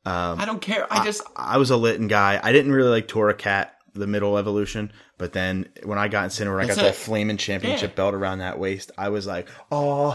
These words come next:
Speaker 1: hell yeah."
Speaker 2: <laughs>
Speaker 1: It was awesome. And I also gave you a bonus top three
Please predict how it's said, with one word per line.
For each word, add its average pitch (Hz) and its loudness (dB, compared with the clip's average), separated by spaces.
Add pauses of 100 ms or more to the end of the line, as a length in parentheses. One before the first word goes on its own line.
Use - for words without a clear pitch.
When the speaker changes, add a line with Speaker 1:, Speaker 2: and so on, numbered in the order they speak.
Speaker 1:
hell 156 2
yeah." 139 2
Speaker 2:
<laughs> - -8
Speaker 1:
It 127 2
was 131 4
awesome. 113 4
And 117 2
I 131 6
also 143 6
gave 131 4
you 113 6
a 101 4
bonus 117 4
top 101 4
three 95 -2